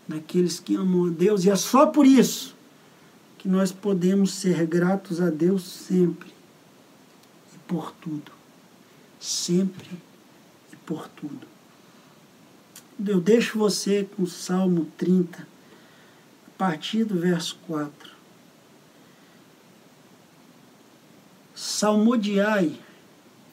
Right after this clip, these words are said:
ao Senhor, vós que sois os seus santos, e dai graças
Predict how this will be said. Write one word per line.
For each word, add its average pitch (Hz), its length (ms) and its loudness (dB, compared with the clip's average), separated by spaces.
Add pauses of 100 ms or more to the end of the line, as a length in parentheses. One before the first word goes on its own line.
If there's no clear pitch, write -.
(460)
ao 196 160 0
Senhor, 170 840 0 (1040)
vós 196 580 2
que 202 160 -6
sois 190 800 -4 (1120)
os 170 120 -4
seus 190 340 -4
santos, - 800 -6 (2500)
e 208 80 -2
dai 214 340 2
graças 220 1040 0